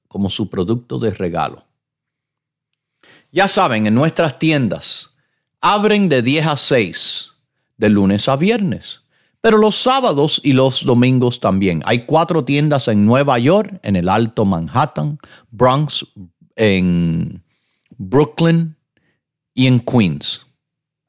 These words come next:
Estamos en New Jersey, en la avenida Bergen Line, en Miami, Florida, en la Coral Way,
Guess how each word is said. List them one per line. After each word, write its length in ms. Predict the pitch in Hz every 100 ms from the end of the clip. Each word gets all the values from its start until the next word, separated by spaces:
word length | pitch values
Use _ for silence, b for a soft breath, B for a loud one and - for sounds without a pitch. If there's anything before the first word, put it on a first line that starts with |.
| _ B B B B
Estamos 540 | - 135 - 147 170 -
en 160 | 156
New 120 | 165 160
Jersey, 520 | 151 147 113 85 73 _
en 120 | - 101
la 60 |
avenida 360 | 98 98 117 143
Bergen 400 | 147 139 120 101
Line, 260 | 98 98 104
en 180 | 160 202
Miami, 500 | 190 151 135 151 156
Florida, 760 | 147 - 107 101 117 127 135 110
en 220 | - 95 92
la 120 | 90
Coral 320 | 107 113 120
Way, 420 | 107 98 98 110